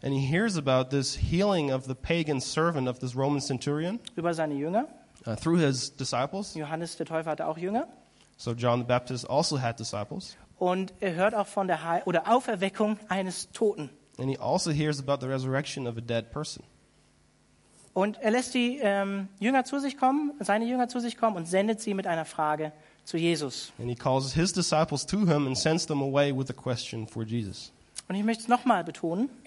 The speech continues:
Speaker 1: And I want to emphasize again,
Speaker 2: Johannes hörte von Wundern von Jesus Christus.
Speaker 1: John heard about the miracles of Jesus.
Speaker 2: die Heilung von einem todkranken Menschen und von jemandem, der tot war und wieder ins Leben zurückgekommen ist.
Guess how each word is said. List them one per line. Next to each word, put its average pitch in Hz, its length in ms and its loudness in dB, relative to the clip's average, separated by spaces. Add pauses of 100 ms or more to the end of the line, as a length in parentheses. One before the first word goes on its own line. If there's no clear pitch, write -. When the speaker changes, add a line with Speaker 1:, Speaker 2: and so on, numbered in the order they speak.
(320)
Speaker 1:
And 123 120 -4
I 123 140 2
want 139 200 2
to 139 60 -2
emphasize 143 580 2
again, 135 420 0 (360)
Speaker 2:
Johannes 180 460 2
hörte 202 400 2
von 180 320 -4
Wundern 151 360 0
von 151 200 -6
Jesus 151 280 -4
Christus. - 520 -2 (760)
Speaker 1:
John 151 520 6 (160)
heard 170 340 6
about 135 240 0
the 135 80 -2
miracles 131 840 0
of 123 160 -6
Jesus. 113 520 -6 (420)
Speaker 2:
die - 140 -4
Heilung 220 320 2
von 208 160 -4
einem 180 220 -2
todkranken 247 460 -2
Menschen 220 440 0
und 170 160 -4
von 170 160 -6
jemandem, 185 300 -2
der 156 140 0
tot - 300 -2
war 196 260 4
und 175 320 -6
wieder 160 160 -2
ins 156 160 -4
Leben 160 200 -2
zurückgekommen 147 540 -6
ist. - 280 -12